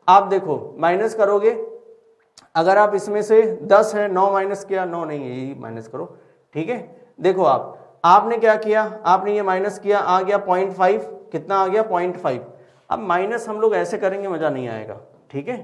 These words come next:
देखो माइनस कैसे करना है, ठीक है, आप सीधे सीधे हम पचास माइनस कर लें, कितना माइनस कर लें? पचास। अगर पचास माइनस करेंगे तो कितना आ जाएगा? एक सौ साठ।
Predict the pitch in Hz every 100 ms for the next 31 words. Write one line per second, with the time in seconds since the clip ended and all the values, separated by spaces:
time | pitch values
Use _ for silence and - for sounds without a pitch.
0 | - _ _ _ - 170 202 170 170 202
1 | 214 208 196 220 190 202 202 202 220 -
2 | - _ _ _ 165 160 226 220 - _
3 | _ _ - 196 214 - 202 226 226 208
4 | 220 208 202 180 156 156 147 117 113 -
5 | 113 104 107 - 147 185 190 - - 170
6 | 170 180 180 175 196 214 147 131 127 165
7 | 185 185 185 185 185 185 190 185 185 185
8 | 190 190 185 160 175 170 175 185 147 -
9 | 185 160 117